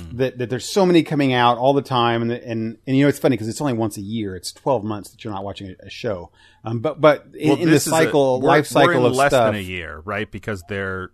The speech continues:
Speaker 1: they're releasing Solo so early. Like, there was a year
Speaker 2: Oh,
Speaker 1: roughly,
Speaker 2: right,
Speaker 1: there was
Speaker 2: right.
Speaker 1: a year roughly between Last Je-, or, um, Force Awakens, Rogue One, Last Jedi,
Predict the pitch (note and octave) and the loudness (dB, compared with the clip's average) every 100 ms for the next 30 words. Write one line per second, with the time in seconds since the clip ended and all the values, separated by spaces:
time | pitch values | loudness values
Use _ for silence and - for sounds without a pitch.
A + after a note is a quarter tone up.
0 | _ G#2+ G2+ G#2 A2+ - G#2 - A2 G2+ | _ -8 -6 -6 -8 -8 -12 -8 -6 -6
1 | F2+ - G2 G#2 A2+ G2+ D2+ - _ _ | -8 -10 -10 -6 -4 -6 -10 -20 _ _
2 | _ _ G#2 G2 F2 - _ _ G#2+ C3 | _ _ -8 -8 -10 -20 _ _ -4 -2
3 | C3 A2 G2+ F3+ E3 A2 G#2+ G#2+ _ _ | -2 -4 -6 -4 -2 -2 -4 -8 _ _
4 | - D3 C#3 C3 A2+ A#2 C3+ B2+ G2+ G#2 | -4 0 2 2 0 -2 -2 -4 -6 -8
5 | A#2+ C3+ C3 B2 C#3 G3+ C3+ D3 - A#2 | -4 -4 -4 -4 -2 -2 0 -2 -2 -8
6 | G#2 F#2+ A2+ A2 G2+ A#2+ - A2 G2+ G#2+ | -8 -8 -8 -6 -8 -10 -10 -8 -8 -6
7 | G#2 F#2+ F#2 F2 F#2 _ _ _ F3 E3 | -4 -6 -8 -14 -20 _ _ _ -6 -6
8 | B2 G#2 F#2+ G2+ G2 G2 - _ _ G#2 | -6 -6 -6 -8 -10 -12 -18 _ _ -2
9 | B2+ A#2 G2 F#2+ F2+ F2+ - _ G2+ G2+ | -2 -2 -4 -6 -8 -12 -18 _ -6 -4
10 | G2+ - G#2+ F#2 F2+ | -4 -6 -6 -4 -6